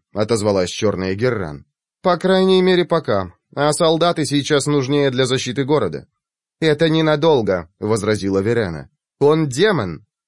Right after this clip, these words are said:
Черная Герран фыркнула. "О, нет-нет, гораздо хуже. Обитатели Хелрата злые и прожорливы, а он — просто бесчувственный монстр". "Ну и хватит о нем", —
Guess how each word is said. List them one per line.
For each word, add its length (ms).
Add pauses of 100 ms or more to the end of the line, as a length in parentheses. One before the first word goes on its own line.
(420)
Черная 500
Герран 440
фыркнула. 580 (280)
"О, 300
нет-нет, 680 (340)
гораздо 480
хуже. 500 (220)
Обитатели 580
Хелрата 540
злые 280
и 20
прожорливы, 720
а 120
он — 380 (220)
просто 320
бесчувственный 840
монстр". 600 (680)
"Ну 200
и 80
хватит 480
о 80
нем", — 400